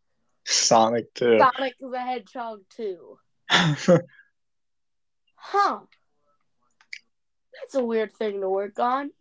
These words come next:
Speaker 1: Mm-hmm.
Speaker 2: I totally s-, didn't steal that from Screen Rant. I didn't steal that entire skit.
Speaker 1: Jonas stealing?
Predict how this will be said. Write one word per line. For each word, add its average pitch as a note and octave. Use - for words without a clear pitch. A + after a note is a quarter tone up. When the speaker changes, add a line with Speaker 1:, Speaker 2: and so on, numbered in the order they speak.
Speaker 1:
Mm-hmm. B2+
Speaker 2:
I A#3+
totally C4+
s-, -
didn't A#3+
steal A3+
that G#3+
from F#3
Screen G#3+
Rant. F#3
I G#3
didn't B3+
steal A#3+
that A#3
entire G#3
skit. -
Speaker 1:
Jonas C3+
stealing? D#3+